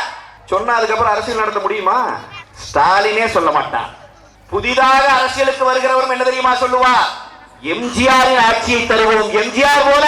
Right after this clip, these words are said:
அரசியல் செய்வோம்" என்று சொல்லுவார். எப்படி இது வாய்ப்பு? எப்படி ஒரு மனிதன் இப்படி மனதிற்குள்ளே இருந்து மனிதனை நேசிக்கிற உணர்ச்சி எந்த தலைவனுக்கு வருகிறதோ அந்த தலைவன் வரலாற்றிலே நிற்கிறார்.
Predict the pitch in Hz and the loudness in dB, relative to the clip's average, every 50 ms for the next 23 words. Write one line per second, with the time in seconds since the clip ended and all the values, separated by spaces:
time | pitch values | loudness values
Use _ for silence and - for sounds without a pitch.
0 | 285 269 254 - 269 262 247 254 254 226 220 226 220 - - 208 - - - - | 2 2 2 0 0 -2 -2 -2 -2 -2 0 0 0 -2 -4 -6 -8 -10 -12 -14
1 | - - - - - - - 494 571 571 - - 466 427 294 254 247 233 214 - | -16 -18 -18 -20 -20 -10 -4 -4 -4 -4 -4 -4 -6 -4 -4 -4 -2 -2 0 0
2 | - - - - - 165 294 269 247 277 269 - 359 370 370 330 311 302 302 285 | 0 0 -2 -6 -10 -12 -6 -4 -2 -2 -2 0 0 0 2 2 2 2 2 2
3 | 247 277 294 311 311 311 302 285 - - 277 262 254 220 - - - - - - | 2 0 -2 0 0 -2 -2 -2 -2 -2 -2 -2 -2 -6 -12 -14 -16 -18 -20 -20
4 | - - - 160 180 202 233 269 294 311 302 311 320 311 311 - 311 294 294 302 | -20 -20 -16 -6 -2 0 2 2 2 2 0 0 -2 -4 -4 -2 -2 0 2 2
5 | 302 294 294 294 285 302 320 311 311 320 339 - 277 262 262 277 302 302 302 302 | 2 2 2 0 0 0 -2 -2 0 0 -2 0 0 0 0 0 0 0 0 2
6 | 294 285 262 262 277 285 285 285 285 277 - 277 262 247 254 285 302 302 302 311 | 2 0 0 0 0 0 0 -2 -4 -2 0 0 0 0 2 0 0 0 -2 -2
7 | 302 269 254 262 277 311 285 - 285 269 277 285 285 285 294 285 277 277 277 277 | -2 -2 -2 0 0 0 0 0 2 2 2 4 4 2 2 0 0 0 2 2
8 | 285 277 277 269 277 285 294 311 311 294 - - - - - 196 233 247 269 294 | 2 2 2 2 2 2 4 4 4 2 2 -2 -4 -4 -2 0 0 0 0 0
9 | 277 269 277 269 269 285 302 302 302 269 269 277 285 294 285 294 294 294 285 269 | 0 0 0 0 2 2 2 0 0 0 0 2 2 2 0 0 0 0 0 0
10 | 269 262 - 302 294 277 262 - | 0 -2 -2 0 0 2 2 0